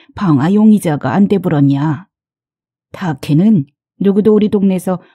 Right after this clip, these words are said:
벌을 못 치게 됐다. 애비, 니 혹시라도 아직 그 생각을 갖고 있으면 포기해야 할 것이다."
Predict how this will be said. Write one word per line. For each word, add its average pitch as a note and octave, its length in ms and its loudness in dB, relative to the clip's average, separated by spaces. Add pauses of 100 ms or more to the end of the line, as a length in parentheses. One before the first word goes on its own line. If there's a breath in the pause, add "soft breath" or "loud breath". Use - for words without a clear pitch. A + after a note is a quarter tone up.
벌을 C#3+ 300 -2
못 E3+ 260 -2
치게 E3+ 220 -4
됐다. C3+ 640 -6 (680)
애비, D#3 340 -2
니 F3 420 0 (240 loud breath)
혹시라도 D#3+ 880 -4 (340)
아직 D#3 340 -4
그 A3+ 80 -4
생각을 F3+ 420 -2
갖고 F3 340 -6
있으면 D#3 520 0 (260)
포기해야 D#3+ 640 -2
할 F3+ 160 0
것이다." D3 840 -6